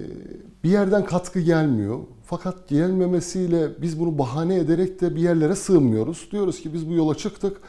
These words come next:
bu üstümüze düşen neyse biz bunu yapmakla mükellefiz. Bu taraftarın yüzünü güldürmek için biz ne gerekiyorsa yapmak zorundayız. Bu takımı Süper Lig'e çıkartmak zorundayız. Biz bunun için maddi olarak,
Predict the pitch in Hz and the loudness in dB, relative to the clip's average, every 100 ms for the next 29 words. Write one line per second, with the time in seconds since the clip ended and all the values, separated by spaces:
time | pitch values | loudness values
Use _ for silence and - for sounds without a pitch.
0 | - - - - 190 208 - 160 - 170 | -20 -20 -20 -12 -6 -6 -6 -10 -8 -6
1 | 170 165 151 - 170 165 151 175 - - | 0 0 0 -2 -4 -2 0 -2 -2 -6
2 | 151 - - - _ - 175 147 175 175 | -8 -10 -20 -20 _ -10 -6 -4 2 2
3 | 180 147 - 170 143 135 123 110 - 139 | 2 -4 -2 -2 0 0 0 -2 -4 -14
4 | - 165 180 160 - 156 147 147 147 160 | -14 -4 0 0 2 0 2 0 -2 -2
5 | 156 143 139 143 151 147 - 156 170 - | 0 0 2 2 0 -2 -6 -8 -8 -16
6 | - - _ 156 127 127 160 151 131 131 | -20 -20 _ -6 -2 0 2 2 0 -4
7 | 123 127 120 - 123 - - - 117 139 | -4 -2 -2 -4 -8 -8 -18 0 2 2
8 | 151 156 156 156 - - - - 165 165 | 2 2 0 -4 -14 -20 -20 -14 -6 -6
9 | - 139 175 - 165 - 139 123 156 170 | -4 -4 -6 -10 -10 -4 -2 -2 -4 -6
10 | - 127 123 151 156 127 120 113 98 87 | -6 -6 -4 -8 -4 0 2 0 -4 -6
11 | - - - 190 147 202 185 143 202 202 | -12 -14 -6 -6 -2 0 0 0 -2 -6
12 | - - - _ 180 208 196 165 175 151 | -8 -20 -20 _ -2 0 0 2 2 4
13 | 147 165 165 | 2 0 -4